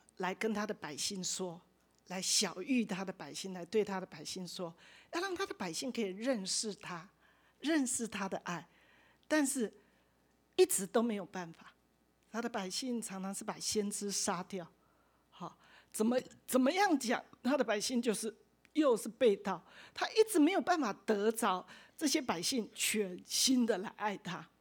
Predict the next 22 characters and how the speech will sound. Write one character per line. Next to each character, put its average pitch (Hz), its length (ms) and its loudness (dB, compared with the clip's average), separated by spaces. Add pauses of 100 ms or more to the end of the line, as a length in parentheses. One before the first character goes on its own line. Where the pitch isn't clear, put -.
(800)
所 254 140 -2
以 240 80 2
神 190 380 -6
就 202 240 -8 (1800)
只 226 160 -4
有 254 140 -2
一 - 40 -12
个 - 140 -12
方 185 300 -14
法， - 200 -20 (340)
就 185 120 -10
是 - 120 -10 (140)
我 180 380 -2
亲 233 480 0
自 220 340 -6 (500)
去 - 440 -2 (600)
死 - 400 -4
在 226 220 -4
十 - 180 -6
字 180 160 -8
架 180 240 -10
上。 165 240 -12